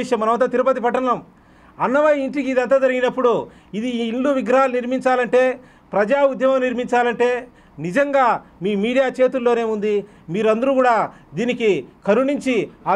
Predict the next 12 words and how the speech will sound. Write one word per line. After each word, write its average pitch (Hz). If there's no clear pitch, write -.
వెంకటేశ్వర 240
స్వామి 240
భక్తి 214
పొందాలంటే 226
ఈ -
విషయాన్ని 240
చేయాల్సిన 233
స్థాయిలో 240
ప్రచారం 254
చేయాలని 220
ప్రముఖంగా 240
తెలియజేస్తున్నాం. 247